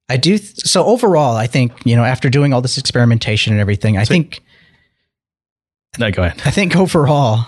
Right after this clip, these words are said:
Speaker 1: I think Process Builder is gonna be a great upgrade to workflow, meaning a great replacement.
Speaker 2: Okay.
Speaker 1: I don't, however, think it's gonna be a replacement for triggers. And I know I've, I've heard and seen some people say, "Oh, this is great. I don't have to have triggers anymore."
Speaker 2: I think for s-,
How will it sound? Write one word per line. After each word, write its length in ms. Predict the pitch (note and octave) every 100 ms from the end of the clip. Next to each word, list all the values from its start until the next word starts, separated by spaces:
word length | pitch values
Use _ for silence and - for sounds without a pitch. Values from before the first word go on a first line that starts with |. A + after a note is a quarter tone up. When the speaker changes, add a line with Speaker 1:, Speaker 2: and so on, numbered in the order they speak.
| -
Speaker 1:
I 120 | - B2
think 280 | D3 C3 A#2+ _ - _ _ _ _ - -
Process 420 | - C#3+ D#3 D3+
Builder 300 | - D3+ C#3+
is 200 | C#3 C3+
gonna 220 | - B2+ A#2+
be 240 | B2 B2 -
a 120 | A2+
great 460 | - G#2+ C3 C3+ -
upgrade 560 | - C3 - A#2 F#2+ G2+
to 120 | -
workflow, 500 | G#2 G2 - D#2+ G#2 A2+
meaning 220 | A#2+ B2
a 40 |
great 220 | G#2+ B2+ -
replacement. 680 | G#2 - F2+ - D2 - -
Speaker 2:
Okay. 80 | - _ _ _ _ _ -
Speaker 1:
I 100 | C3
don't, 260 | A#2 D3 E3
however, 260 | E3 D3
think 260 | C3+ C#3+ B2+
it's 120 | B2
gonna 160 | - A#2
be 140 | A#2
a 80 | G#2
replacement 480 | G#2 - A2 - G#2+
for 120 | -
triggers. 560 | G2 - - - - - _ _ -
And 120 | A#2
I 40 | G#2
know 140 | B2
I've, 160 | A#2+ -
I've 140 | A2+
heard 340 | - C#3+ C#3 B2+
and 180 | A#2+
seen 260 | - C3+ A#2+
some 140 | -
people 220 | A2 A2 G#2+
say, 280 | - F2+
"Oh, 160 | F2 A2+
this 140 | G#2+
is 100 | A2+
great. 220 | - A2+ F2+
I 60 |
don't 120 | G2+
have 100 | G#2+
to 60 | G#2+
have 80 | G2+
triggers 320 | - G2 F2
anymore." 360 | C#2 C2+ B1+ - _ _ -
Speaker 2:
I 40 |
think 140 | B3
for 160 | B3 -
s-, 180 | B2 -